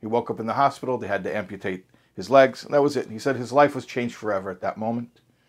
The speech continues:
Not only because of the loss of his legs, but because he said emotionally what, he was not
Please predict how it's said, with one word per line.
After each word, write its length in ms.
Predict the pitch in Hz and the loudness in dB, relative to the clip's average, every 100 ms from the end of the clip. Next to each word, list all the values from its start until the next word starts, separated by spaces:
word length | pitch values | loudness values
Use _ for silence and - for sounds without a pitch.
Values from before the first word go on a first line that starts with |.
| _ _ _ _ _ _ _ _ _ _ _ | _ _ _ _ _ _ _ _ _ _ _
Not 280 | 165 247 277 | 12 12 12
only 200 | 254 220 | 12 10
because 320 | 185 220 151 | 10 10 10
of 100 | - | 6
the 80 | 165 | 12
loss 300 | 175 170 147 | 12 12 12
of 60 | |
his 120 | 151 | 4
legs, 420 | 165 240 220 143 135 | 10 10 10 4 4
but 360 | 135 147 147 | 10 10 10
because 300 | 147 143 151 | -4 0 0
he 60 | 139 | 2
said 180 | 156 143 | 2 4
emotionally 880 | 135 156 160 139 123 117 110 117 - | 6 4 4 -2 0 0 0 -4 -4
what, 240 | 117 123 | -4 -2
he 120 | 131 | -2
was 140 | 131 117 | -2 2
not 360 | 139 143 - | 4 2 0